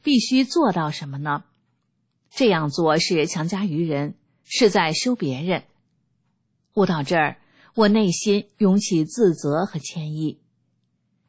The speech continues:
对于他提到他遇到的一些问题时，我提醒他要多学法，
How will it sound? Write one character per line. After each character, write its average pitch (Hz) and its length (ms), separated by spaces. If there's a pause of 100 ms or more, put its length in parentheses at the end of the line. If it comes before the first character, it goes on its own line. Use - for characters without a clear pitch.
(520)
对 247 220
于 208 60
他 233 280
提 160 240
到 170 400
他 208 260
遇 214 140
到 185 160
的 175 100
一 170 120
些 185 220
问 208 160
题 156 200
时， 143 360 (500)
我 233 140
提 277 180
醒 220 200
他 214 280
要 180 180
多 254 180
学 185 260
法， - 320